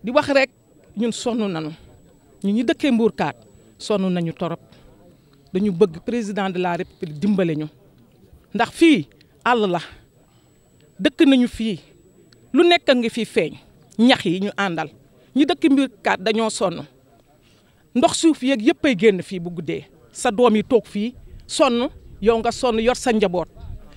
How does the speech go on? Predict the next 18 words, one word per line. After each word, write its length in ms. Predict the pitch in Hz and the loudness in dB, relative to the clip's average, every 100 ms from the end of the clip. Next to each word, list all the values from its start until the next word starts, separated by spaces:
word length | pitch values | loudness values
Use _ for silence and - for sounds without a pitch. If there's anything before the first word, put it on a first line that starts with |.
| - | -10
Liggéey 440 | 240 311 269 320 294 | 0 2 4 2 2
sa 160 | - | 0
kër 240 | - 285 226 | 0 2 2
ba 100 | 254 | 4
mu 120 | 277 | 4
yegg, 320 | 277 247 160 - _ - - | 4 2 0 -12 _ -20 -10
ñu 100 | 202 | -6
xëy 280 | 208 - 233 | -6 -4 -6
toj 180 | - - - | -4 -8 -6
ko. 120 | 151 - _ _ _ _ _ _ _ - | -10 -10 _ _ _ _ _ _ _ -6
Ngay 240 | 220 277 247 | 2 2 4
jaboot, 320 | 240 226 170 _ _ _ _ _ _ _ | 2 2 -2 _ _ _ _ _ _ _
gisoo 320 | 185 294 349 311 | -6 0 2 4
borom 260 | 302 285 | 4 4
kër 180 | 269 294 | 2 0
bu 100 | 226 262 | 0 2
la 80 | |
dimbale, 400 | 240 269 240 165 | 4 4 4 2